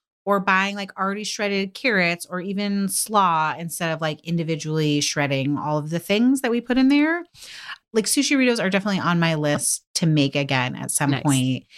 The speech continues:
Speaker 1: either in, like, the new year or when we're, like, in the midst of break from school and everyone's bored,
Speaker 2: Yeah.
Speaker 1: 'cause it's a little bit fun to get everyone involved. Okay, then shoot, I can, I can only have one more.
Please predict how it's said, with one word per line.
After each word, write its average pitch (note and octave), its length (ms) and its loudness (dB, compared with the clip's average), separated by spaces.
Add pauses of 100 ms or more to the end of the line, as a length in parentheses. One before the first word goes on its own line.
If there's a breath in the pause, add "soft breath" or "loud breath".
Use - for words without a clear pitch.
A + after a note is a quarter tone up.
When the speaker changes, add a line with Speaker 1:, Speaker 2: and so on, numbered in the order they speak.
(360 loud breath)
Speaker 1:
either G#3 520 4
in, G3 380 2
like, F3+ 240 -2
the F#3 160 2
new B3+ 200 6
year B3+ 540 2
or F3+ 360 0
when E3+ 240 -2
we're, E3+ 300 2
like, D#3 240 -4
in E3 160 0
the D#3 60 0
midst D#3 360 -2
of C#3 120 -2 (160)
break C#3 360 0 (340)
from D3 220 -2
school C#3+ 440 0
and C#3 180 0
everyone's C3+ 440 -2
bored, C3+ 320 -2
Speaker 2:
Yeah. D#3+ 120 2
Speaker 1:
'cause F3+ 180 -2
it's - 140 -4
a D#3 40 0
little C#3+ 180 -2
bit C3+ 160 -6
fun C#3 480 -2 (320 loud breath)
to G3 100 -6
get A3 80 6
everyone E3 320 0
involved. D#3 580 -2 (1080 loud breath)
Okay, A#3+ 200 0
then A3+ 140 4
shoot, B3 300 4
I F3+ 100 0
can, F3+ 160 0
I E3 300 -4
can - 120 -2
only F#3 140 6
have F3+ 100 2
one F3+ 160 2
more. D3+ 360 2